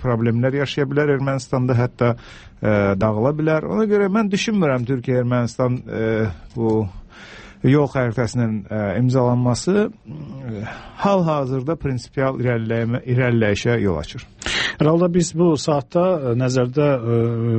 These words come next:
Speaker 2: tamamilə başqa, yəni birbaşa da bağlı olmasa, amma buna aidiyyəti olan mövzu nəzərdə tutmuşuq ki, ümumiyyətlə regionda,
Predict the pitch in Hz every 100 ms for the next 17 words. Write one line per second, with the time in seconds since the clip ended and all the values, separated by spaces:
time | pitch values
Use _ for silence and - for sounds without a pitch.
0 | 110 104 131 127 123 127 117 - 135 127
1 | 127 117 135 139 131 156 123 120 117 123
2 | 117 113 - 143 139 123 127 139 127 120
3 | 117 143 123 120 117 113 117 104 98 -
4 | 117 117 107 127 131 123 113 107 110 107
5 | 117